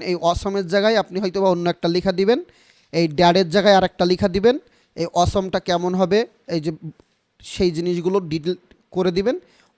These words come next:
ও একদম এই স্টাইলে আপনার ডিজাইন ফেলাই দিবে। আপনি এআই দিয়ে আইডিয়া নিয়ে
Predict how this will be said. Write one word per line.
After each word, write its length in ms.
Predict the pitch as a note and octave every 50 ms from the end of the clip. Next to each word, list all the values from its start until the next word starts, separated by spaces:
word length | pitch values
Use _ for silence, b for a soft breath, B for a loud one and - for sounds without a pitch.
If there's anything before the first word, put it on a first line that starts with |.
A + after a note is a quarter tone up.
| - F#3+ G3+
ও 0 | G#3+ A#3 C4 - - - _ _ _ _ - F3+
একদম 240 | F#3+ F3+ E3+ G#3+ G#3+ - - G3+ F#3+
এই 80 | F#3+ F#3 F#3+ F3+ -
স্টাইলে 300 | - - A3 G#3 A3 A3 F3+
আপনার 180 | - F3 E3 D#3 C#3+
ডিজাইন 220 | D3+ C#3+ D#3 D#3 D3 C#3
ফেলাই 200 | D3+ C#3+ C#3 C#3 B2
দিবে। 140 | C#3 A#2+ C3+ b b b b b b -
আপনি 140 | - F3+ G3+ - F3+ F#3+
এআই 200 | G3+ G3+ G3 G3 G3 E3+
দিয়ে 140 | G3+ G3+ G#3 - - F3
আইডিয়া 300 | F#3 F#3+ F3 E3 G3 G3+ F#3+
নিয়ে 120 | G#3 A#3